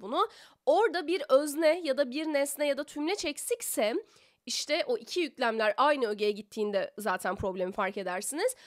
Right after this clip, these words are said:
Orada diyeceksiniz ki evet özne eksik, yüklem eksik, nesne eksik. Ne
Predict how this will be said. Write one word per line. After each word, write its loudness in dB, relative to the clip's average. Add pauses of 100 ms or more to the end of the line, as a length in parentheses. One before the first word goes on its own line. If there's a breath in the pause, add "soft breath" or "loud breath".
(200 soft breath)
Orada 2 (300)
diyeceksiniz -2
ki -6
evet 0
özne 2
eksik, -2
yüklem -4
eksik, -8 (280)
nesne -2
eksik. -14 (360)
Ne -2